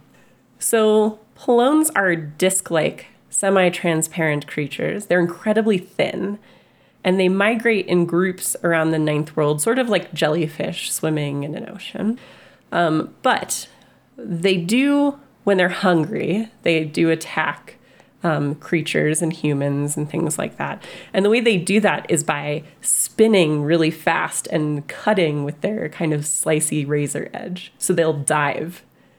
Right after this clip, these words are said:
at something to, to slice into them. And you know that they tend to target exposed flesh because they can work a bit better against that than armor and that sort of thing.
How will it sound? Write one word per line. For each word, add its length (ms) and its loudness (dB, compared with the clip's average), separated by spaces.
at 220 -2
something 500 -4
to, 360 -4
to 180 -10
slice 400 -2
into 260 -6
them. 260 -4
And 420 2
you 160 4
know 500 4
that 540 -2
they 320 2
tend 420 -2
to 60 2
target 380 0
exposed 520 -2
flesh 540 -6
because 300 0
they 360 0
can 180 -2
work 220 0
a 60 0
bit 160 0
better 200 2
against 320 -2
that 220 -4
than 200 -4
armor 380 -4
and 240 -2
that 180 -2
sort 180 -4
of 120 -8
thing. 340 -4